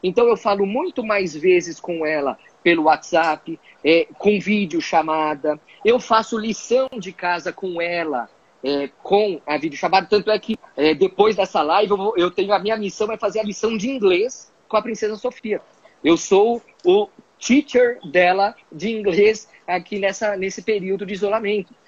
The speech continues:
Então, é, eu tento e busco me aproximar dela com outros mecanismos.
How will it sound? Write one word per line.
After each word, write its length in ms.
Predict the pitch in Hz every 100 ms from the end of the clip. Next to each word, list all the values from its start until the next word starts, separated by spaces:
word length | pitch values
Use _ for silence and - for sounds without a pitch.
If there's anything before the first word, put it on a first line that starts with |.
| - -
Então, 460 | 214 185 392 262 214
é, 260 | 165 156 165
eu 200 | 202 208
tento 640 | - 240 349 359 202 185
e 120 | 190
busco 520 | 156 214 294 - - 170
me 100 | 220
aproximar 840 | 214 226 220 - 214 180 220 254
dela 400 | 165 165 185 233
com 260 | 214 226 196
outros 500 | 247 311 285 202 185
mecanismos. 680 | 175 160 160 139 123 _